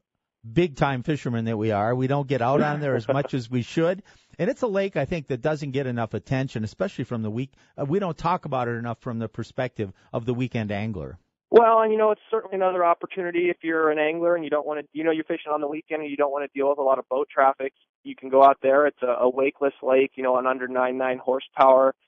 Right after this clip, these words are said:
Speaker 2: or an under ten horsepower, excuse me, but, um, it winds up, it fishes really well, and it's kind of a more intimate setting, but you're not dealing with jet skis or ski boats or any of that kind of stuff, and, uh, it's still, you'll have an opportunity at a lot of nice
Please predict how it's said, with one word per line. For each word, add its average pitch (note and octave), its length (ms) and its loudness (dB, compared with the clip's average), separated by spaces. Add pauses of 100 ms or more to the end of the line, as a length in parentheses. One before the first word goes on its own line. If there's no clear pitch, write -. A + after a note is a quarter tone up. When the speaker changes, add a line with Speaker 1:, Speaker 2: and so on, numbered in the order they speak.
Speaker 2:
or C#3 80 4
an D3 60 8
under D3 120 4
ten D3 200 -4
horsepower, C#3 380 0
excuse D3+ 300 -4
me, C3+ 160 -6
but, B2+ 200 0 (100)
um, B2 560 2
it C#3 160 4
winds C#3+ 340 -2
up, C3+ 120 0 (480)
it D3+ 200 -4
fishes F#3+ 320 -2
really D#3+ 200 0
well, D#3+ 380 2 (380)
and C#3 300 2
it's C#3 160 -6
kind E3 160 -2
of D#3+ 60 -2
a D3+ 40 0
more D3+ 200 2
intimate D#3 480 -6
setting, E3 320 2
but C3+ 100 -2
you're C3 100 -6
not C#3 200 -2
dealing C#3+ 240 -2
with C3+ 120 -6
jet C#3+ 200 2 (100)
skis E3 260 -2
or C3+ 160 0
ski D3+ 160 0
boats D3 300 0
or C#3+ 80 4
any D#3 120 -2
of D3 40 -6
that D3 180 0
kind D3+ 140 0
of C#3 100 0
stuff, C#3 280 4 (180)
and, B2+ 580 0
uh, B2+ 180 4
it's B2 220 -2
still, C#3 380 6
you'll C3 220 0
have C3+ 160 0
an C3+ 60 -4
opportunity C#3 500 -6
at A#2+ 40 2
a A#2 60 4
lot B2+ 160 4
of C3 40 -6
nice B2+ 120 -4